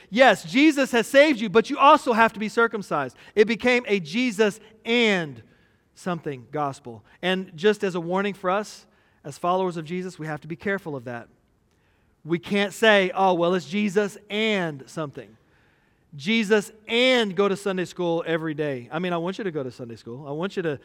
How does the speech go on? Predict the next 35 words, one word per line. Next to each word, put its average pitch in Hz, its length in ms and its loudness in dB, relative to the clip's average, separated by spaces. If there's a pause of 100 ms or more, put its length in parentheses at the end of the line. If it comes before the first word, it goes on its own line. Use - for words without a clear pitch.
(140)
have 170 200 0
a 165 40 -4
s-, - 160 -10
a 151 80 -8
home 170 220 -4
group 165 300 -4
or 151 80 -2
a 139 60 -6
small 175 280 -2
group. 165 340 -8 (1500)
But 143 100 -8
that 175 100 0
doesn't 160 220 -4
make 139 180 -8
you 123 80 -10
a 117 40 -12
Christian. 143 420 -12 (2000)
For 190 200 -2
the 170 100 -2
Jews, 165 540 -2 (300)
a, - 160 -16
a 170 60 -4
lot 208 340 8
of 175 140 0
what 190 160 0
they 175 100 -2
thought 208 300 -2
was, 160 280 -4 (300)
uh, 151 280 -2 (100)
a-, 156 160 -14
about 160 540 0 (580)
circumcision 233 880 -4 (240)
and 165 200 -8
dietary 185 680 -4
law 127 400 -6